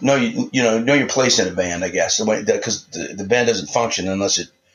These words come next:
it, it's a healthy band, and a healthy band is not a democracy. <laughs> So, yeah, that was, uh, that was kind of what I learned, you know, and it was a cool thing. It was a cool lesson, actually, you know,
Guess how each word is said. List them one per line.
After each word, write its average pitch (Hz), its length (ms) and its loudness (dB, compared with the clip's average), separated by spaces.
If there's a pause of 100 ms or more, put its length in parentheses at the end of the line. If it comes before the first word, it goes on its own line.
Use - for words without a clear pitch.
(300)
it, - 200 -10
it's - 120 0
a 92 60 4
healthy 98 340 0
band, 95 360 0
and 92 140 -4
a - 20 -6
healthy 107 320 0
band 104 240 2
is 95 120 -4
not 98 180 2
a - 20 -12
democracy. - 1000 -2
<laughs> - 40 -20 (560)
So, 117 160 0
yeah, 101 120 2
that - 640 0
was, - 140 -6
uh, - 140 -2 (600)
that 104 120 4
was 101 120 -2
kind 110 180 0
of 104 80 0
what 104 100 2
I 98 100 2
learned, 104 420 0
you 101 80 0
know, 98 120 2
and 120 80 2
it 165 60 2
was 180 120 0
a 170 60 -4
cool 170 280 0
thing. 208 240 0
It - 20 0
was 110 100 -2
a 101 40 -8
cool 147 160 2
lesson, - 280 2
actually, 92 400 -6
you - 60 -12
know, 98 300 -4